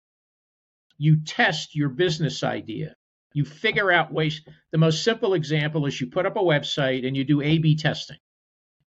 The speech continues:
You have one website that has, has a button in green,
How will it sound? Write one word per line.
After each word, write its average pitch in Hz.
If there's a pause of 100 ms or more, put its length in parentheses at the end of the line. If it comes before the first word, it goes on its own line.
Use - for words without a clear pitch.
(140)
You 143
have 135
one 175
website 170
that 165
has, 156
has 147
a -
button 156
in 147
green, 127